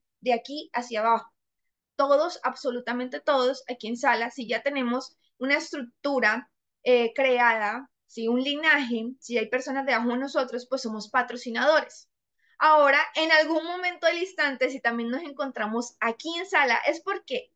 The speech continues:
alguien a lo largo de nuestro camino o en nuestra vida nos habló acerca de esta oportunidad. Por lo tanto, también nosotros somos patrocinados en algún instante. Tenemos un líder o un sponsor encima de nosotros.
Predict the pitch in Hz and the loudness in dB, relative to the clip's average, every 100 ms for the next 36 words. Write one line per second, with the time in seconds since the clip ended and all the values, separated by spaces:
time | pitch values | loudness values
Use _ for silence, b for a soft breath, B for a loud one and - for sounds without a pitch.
0 | - 285 330 254 247 247 - 240 247 240 | 0 4 4 2 -2 -4 -2 0 2 2
1 | 233 262 269 277 269 254 254 277 269 247 | 0 -4 -4 -6 -6 -10 -6 -4 -2 -2
2 | 233 240 233 226 - 247 254 240 226 B | -2 -2 -2 -4 -6 -8 -4 -4 -4 B
3 | B B 302 359 359 302 269 269 294 320 | B B 2 2 4 2 4 4 2 0
4 | 285 247 294 285 240 247 233 233 - 254 | -6 -4 -4 -2 -4 -6 -10 -10 -8 -6
5 | 302 349 - _ _ _ 247 254 247 247 | 0 0 0 _ _ _ 0 2 2 2
6 | 247 240 330 - _ - 254 226 254 403 | 2 2 -2 -6 _ -2 0 0 -2 -2
7 | 415 349 285 285 311 - 233 226 226 226 | -2 0 0 0 -6 -4 -4 -4 -4 -4
8 | 226 233 226 220 208 233 - - 269 240 | -6 -8 -4 -2 -2 -2 -4 0 0 0
9 | 226 226 240 226 214 - 233 226 - 220 | -2 0 0 0 -2 0 0 0 -6 -10
10 | 214 226 240 247 262 302 294 269 - 240 | -6 -4 -4 -4 -4 -2 2 2 2 -4
11 | 226 240 247 - 269 262 262 320 b b | -4 -6 -8 -6 -4 -2 -4 -8 b b
12 | b 262 254 - 269 254 247 - 196 233 | b -2 -2 -2 -2 2 2 0 -2 -2
13 | 233 208 285 254 - - - | 0 2 4 4 2 -14 -20